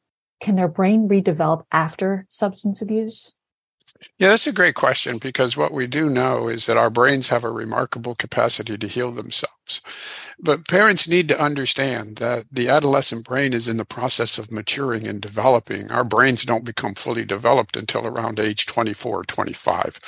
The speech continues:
Speaker 2: And that's why it's so important that as parents, we help our child understand the importance <clears throat> of protecting that brain.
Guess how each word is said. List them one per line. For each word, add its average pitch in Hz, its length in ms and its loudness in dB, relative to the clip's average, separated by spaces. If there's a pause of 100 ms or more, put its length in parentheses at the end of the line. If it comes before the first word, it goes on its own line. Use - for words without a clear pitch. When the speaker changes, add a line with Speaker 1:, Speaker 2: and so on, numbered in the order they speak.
(480)
Speaker 2:
And 135 140 2
that's 147 180 2
why 160 160 4
it's - 380 0
so 135 160 0
important 113 600 -4
that 110 160 0
as 101 160 2
parents, 110 540 -4
we 113 140 -2
help - 320 0
our 117 140 0
child 113 440 0
understand 110 560 -2
the 107 120 -2
importance 120 1080 -4 (140)
<clears throat> - 20 6
of 135 480 2
protecting 143 600 -4
that 117 260 0
brain. 110 460 0